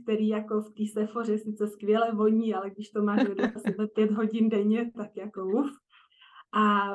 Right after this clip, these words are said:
já jsem velmi dlouho o sobě vůbec nevěděla, že jsem vysoce citlivá, ani jsem netušila, že něco takového je.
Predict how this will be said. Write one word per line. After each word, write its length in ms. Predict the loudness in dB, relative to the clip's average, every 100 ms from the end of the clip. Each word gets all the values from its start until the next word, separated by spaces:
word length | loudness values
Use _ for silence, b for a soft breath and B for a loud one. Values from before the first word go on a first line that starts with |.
| -8 0
já 320 | 2 2 0
jsem 380 | -2 -4 0 2
velmi 300 | 2 0 -2
dlouho 360 | -4 -4 -6
o 80 | -8
sobě 380 | -6 -4 -2 0
vůbec 400 | -2 -2 -2 -2
nevěděla, 580 | -2 0 0 -2 -4 -4
že 100 | -6
jsem 260 | -4 -2
vysoce 380 | -2 -4 -8 -8
citlivá, 440 | -6 -6 -4 -4 -4
ani 280 | -2 0 0
jsem 300 | 0 2 2
netušila, 500 | 0 -4 -6 -4 -2
že 60 |
něco 280 | 0 -2 -4
takového 540 | -8 -6 -4 0 2 2
je. 300 | 0 -2